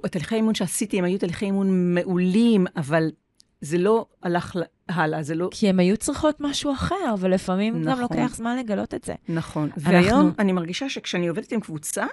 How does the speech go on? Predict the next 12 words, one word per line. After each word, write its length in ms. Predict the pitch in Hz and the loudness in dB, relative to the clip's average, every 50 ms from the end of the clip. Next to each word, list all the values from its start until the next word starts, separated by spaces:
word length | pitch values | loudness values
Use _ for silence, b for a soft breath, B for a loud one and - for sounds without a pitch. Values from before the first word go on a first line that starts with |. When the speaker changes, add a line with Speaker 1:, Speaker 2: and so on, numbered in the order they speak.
| - _ - | -8 _ -8
Speaker 1:
יש 420 | 185 180 254 254 - - - - 202 | -6 -6 -4 -4 -2 -4 -2 -4 -4
משהו, 420 | 214 254 262 - - 254 254 269 - _ _ _ _ _ _ _ _ _ _ _ _ _ _ _ _ _ | -4 -4 -4 -4 -4 -4 -4 -6 -10 _ _ _ _ _ _ _ _ _ _ _ _ _ _ _ _ _
ערך 300 | - 240 254 262 - - | -4 -2 -2 -2 -4 -2
מוסף 460 | 208 185 180 - - - 240 226 - - | -4 -4 -2 -4 -4 -4 -4 -6 -4 -6
מטורף 800 | 202 190 - - 170 135 123 151 180 214 269 - - - - - | -6 -6 -6 -10 -10 -10 -6 -6 -6 -6 -6 -10 -14 -18 -18 -16
Speaker 2:
כן. 100 | - 147 139 151 | -16 -14 -8 -6
Speaker 1:
לקבוצה 680 | 175 165 151 - 156 151 147 - - - 185 180 170 | -6 -6 -6 -6 -8 -8 -8 -8 -6 -4 -4 -2 -2
הזאת. 300 | 165 131 135 143 - - - | -4 -4 -6 -8 -10 -12 -14
כי 140 | - - | -10 -8
Speaker 2:
כן. 100 | - 156 | -6 -6
Speaker 1:
הקבוצה 380 | 147 143 143 165 165 - 208 202 | -6 -6 -8 -10 -8 -4 -4 -2
הזאת, 240 | 214 208 214 - | -2 -4 -6 -8